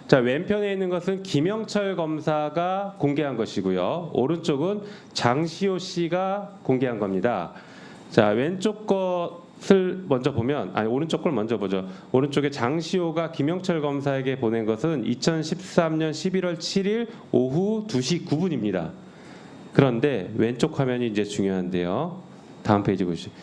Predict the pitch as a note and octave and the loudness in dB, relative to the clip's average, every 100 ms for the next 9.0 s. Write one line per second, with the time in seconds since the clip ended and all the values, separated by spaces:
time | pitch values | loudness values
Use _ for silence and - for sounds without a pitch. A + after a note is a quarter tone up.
0 | - B2+ F#3 G#3 D3+ A#2+ G#2+ G#2 D#3+ F#2+ | 2 4 4 2 0 0 0 0 -2 -4
1 | - - - - - - - A#2+ D3 C3 | -8 -16 -20 -20 -20 -16 2 4 4 4
2 | B2 D#3+ D3+ C#3 C3 E3 D#3 E2+ - - | 0 0 -2 -2 -2 0 -2 -4 -10 -20
3 | - - - - - - B2+ D3+ G#3 G3+ | -20 -20 -20 -14 -4 2 4 4 0 -2
4 | A3 G3+ F#3 D#3+ D#3+ F3+ G#2+ E2 - - | -2 -2 -2 -2 0 0 -4 -8 -16 -20
5 | - - - - - - - A3 A#3+ A3+ | -20 -20 -20 -20 -18 0 6 6 6 -4
6 | - A3 G#3 F#3+ F#3 F#3 F#3+ G3+ G#3+ - | 0 0 2 0 0 0 0 0 -2 0
7 | B2+ F#3 G#3+ - G#3 F#3 D#3+ D#3 D3+ D#3 | 2 2 -2 -2 0 0 0 0 0 -2
8 | D3+ A3+ A3 G3+ D3 G3 G3 D#3 E2+ | 0 0 0 -2 -2 -2 0 -2 -4